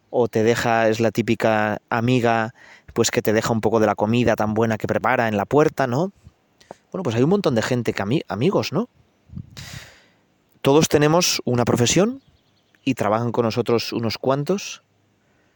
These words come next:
Fíjate cómo cambia si esos son rivales tuyos, ¿eh? Competidores,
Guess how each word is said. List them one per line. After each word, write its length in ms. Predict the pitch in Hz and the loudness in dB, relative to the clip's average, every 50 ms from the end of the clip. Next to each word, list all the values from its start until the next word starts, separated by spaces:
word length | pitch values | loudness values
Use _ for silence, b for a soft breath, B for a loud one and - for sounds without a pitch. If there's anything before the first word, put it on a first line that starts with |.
| _ _ _ _ | _ _ _ _
Fíjate 360 | - - 120 113 127 117 131 117 | -4 -4 -2 -2 0 -2 0 0
cómo 220 | 127 120 120 110 | 0 0 0 0
cambia 440 | - 123 120 120 120 131 147 156 - _ _ | 0 0 -2 0 0 0 0 -2 -6 _ _
si 320 | - - - - 113 110 | -6 -4 -2 0 2 2
esos 460 | 113 - - 147 143 - - - - - _ | 2 2 2 0 0 0 -4 -6 -10 -14 _
son 300 | - - - 127 123 120 | -12 -4 -2 -2 -2 0
rivales 520 | 113 104 110 104 107 123 143 151 139 139 | 0 0 0 2 2 4 4 4 2 2
tuyos, 640 | - - 123 117 117 139 190 220 - - - - - _ - - _ _ _ _ _ _ _ _ _ _ B B B B B B B B B B B B B B B B - - | 2 0 0 2 2 0 0 0 -2 -4 -6 -8 -12 _ -20 -20 _ _ _ _ _ _ _ _ _ _ B B B B B B B B B B B B B B B B -12 -10
¿eh? 160 | 95 120 - | -10 -10 -8
Competidores, 1040 | - - 120 113 107 - 113 101 - 110 104 117 131 143 170 202 - - - - - | -2 0 0 0 2 0 0 0 0 2 4 4 4 4 4 2 0 -4 -6 -8 -10